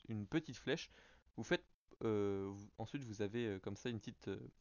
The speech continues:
un, une petite case comme ça qui s'ajoute, et vous allez avoir une date, une heure, euh, donc là vous touchez pas dans heure locale. Euh, ici vous allez mettre la date à laquelle vous voulez que le post sorte, donc moi à l'heure où je tourne cette vidéo on est le vingt-trois février.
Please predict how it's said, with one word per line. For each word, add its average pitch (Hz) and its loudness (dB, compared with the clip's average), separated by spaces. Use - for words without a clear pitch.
un, 110 -2
une 113 -2
petite - -16
case 156 6
comme 123 4
ça 156 4
qui - -14
s'ajoute, 110 0
et 185 2
vous 175 4
allez 135 10
avoir 143 6
une 131 2
date, 120 6
une 113 2
heure, 110 2
euh, 110 2
donc 107 -4
là 151 8
vous 123 -2
touchez - 0
pas 135 6
dans 113 2
heure 120 8
locale. 123 2
Euh, 107 8
ici 143 -2
vous 131 4
allez 123 6
mettre 151 2
la 117 4
date 139 4
à 120 6
laquelle 117 6
vous 127 -2
voulez 117 2
que - -6
le 110 4
post - -2
sorte, - 2
donc 107 -2
moi 120 6
à 110 8
l'heure 117 6
où 123 -6
je - -14
tourne 127 0
cette 120 0
vidéo 113 0
on 127 2
est 101 2
le 104 2
vingt-trois 113 2
février. 113 0